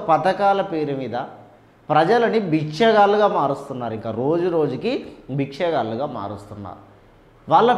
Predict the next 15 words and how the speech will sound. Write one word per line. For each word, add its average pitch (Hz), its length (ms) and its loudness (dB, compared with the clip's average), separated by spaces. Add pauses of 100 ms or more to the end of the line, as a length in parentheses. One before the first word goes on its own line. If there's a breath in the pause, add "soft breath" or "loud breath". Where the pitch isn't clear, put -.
పేదరికం 247 680 4
మీద 233 220 0 (480)
రాజకీయం 226 560 2
చేస్తారు 117 500 -2
వీళ్ళు. 107 180 -14 (1040)
వాళ్ళు 196 280 6
రోజు 247 260 6 (120)
కూలీ 262 300 4
నాలి 233 360 0
పనికి 214 380 -2
పోయే 202 220 4 (120)
పేదరికం 208 720 2
మీద 123 220 -4 (520 loud breath)
రాజకీయాలు 262 560 2
చేస్తారు. 240 420 -6